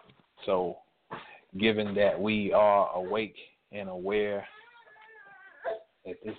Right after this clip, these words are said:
given time, we know that we have, uh, the proverbial cross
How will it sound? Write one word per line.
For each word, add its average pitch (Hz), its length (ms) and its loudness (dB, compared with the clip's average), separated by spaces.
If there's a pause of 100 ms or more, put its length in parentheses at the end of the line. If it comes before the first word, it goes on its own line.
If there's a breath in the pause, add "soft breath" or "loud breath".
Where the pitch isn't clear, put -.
given 104 340 -4
time, 104 500 -4
we 104 100 -10
know 101 400 -4
that 92 200 -10
we 98 300 -12
have, - 1400 -12
uh, 87 440 2
the 107 100 2
proverbial 117 680 2
cross 117 420 2